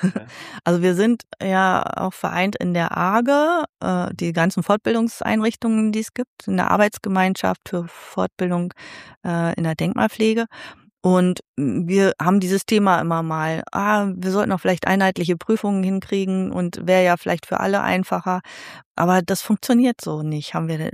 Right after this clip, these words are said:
Speaker 2: merken wir immer wieder. Also
Speaker 1: Mhm.
Speaker 2: wir haben die verschiedenen Gewerke dabei, wir haben verschiedene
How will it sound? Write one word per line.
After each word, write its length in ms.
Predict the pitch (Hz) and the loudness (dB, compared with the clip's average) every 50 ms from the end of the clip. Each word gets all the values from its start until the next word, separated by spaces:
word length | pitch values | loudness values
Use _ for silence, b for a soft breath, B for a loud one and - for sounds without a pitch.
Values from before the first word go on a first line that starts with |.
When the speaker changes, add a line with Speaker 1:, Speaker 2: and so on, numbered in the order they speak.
| - _ | -8 _
Speaker 2:
merken 320 | - 175 180 180 - 180 | -2 0 0 0 0 0
wir 80 | 175 - | 0 2
immer 280 | - 170 175 170 160 | 2 2 0 0 0
wieder. 380 | 160 160 160 156 160 160 160 - | -2 -4 -4 -4 -4 -4 -4 -6
Also 200 | - 170 165 165 | -6 -6 -6 -6
Speaker 1:
Mhm. 100 | 170 208 | -10 -8
Speaker 2:
wir 160 | - - 175 175 | -6 -2 0 2
haben 140 | 180 185 180 B B B B B B _ - | 2 2 0 B B B B B B _ -2
die 360 | - 190 190 185 185 180 - - | 2 4 4 6 4 4 2 -2
verschiedenen 540 | - - 190 175 - - 185 185 185 180 170 | 0 0 0 0 2 0 2 2 2 2 0
Gewerke 500 | 175 160 165 160 156 160 156 - 170 160 | -2 -2 -2 0 0 0 -2 -4 -6 -4
dabei, 440 | 170 160 151 - 160 160 165 165 | -4 -4 -4 -4 -4 -4 -4 -2
wir 100 | 165 175 | -2 0
haben 500 | 170 175 180 180 175 175 175 175 170 175 | 0 0 0 0 -2 -2 -2 -2 -4 -4
verschiedene 760 | - 190 180 - - 190 190 185 185 185 185 180 180 175 175 180 | -2 -2 -4 -2 -4 -4 -2 0 0 0 0 0 0 0 0 -2